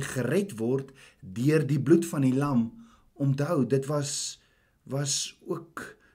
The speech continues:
nogal Abel se gedeelte. Abel wys vir ons wat Abba Vader vir ons kom gee het. Sy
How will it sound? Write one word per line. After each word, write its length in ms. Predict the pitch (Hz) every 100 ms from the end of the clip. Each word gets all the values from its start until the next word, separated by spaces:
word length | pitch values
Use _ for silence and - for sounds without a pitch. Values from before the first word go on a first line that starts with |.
| -
nogal 600 | 135 147 147 156 147 131 - -
Abel 480 | - 139 151 139 139
se 220 | 131 -
gedeelte. 640 | 131 120 127 190 190 104 95 - _ -
Abel 640 | 147 175 180 131 123 120 95
wys 300 | 107 135 165 -
vir 160 | 160 139
ons 160 | 120 - - -
wat 240 | 139 139
Abba 240 | 147 147 139
Vader 480 | 151 147 151 139 - - - - -
vir 160 | 165 143 139
ons 320 | 180 170 135 -
kom 180 | 151 143
gee 300 | - 208 131
het. 160 | - - -
Sy 240 | - 160